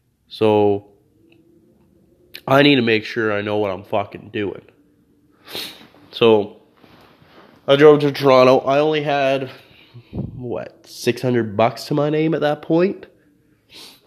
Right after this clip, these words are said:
So I was driving all the way out west, stopping in Toronto, and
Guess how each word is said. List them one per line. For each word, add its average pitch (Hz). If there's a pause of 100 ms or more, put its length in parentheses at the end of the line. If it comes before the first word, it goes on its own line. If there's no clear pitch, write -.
(220)
So 113
I 113
was 120
driving 147
all 151
the 180
way 180
out 156
west, 113 (400)
stopping 151
in 151
Toronto, 104 (1800)
and 113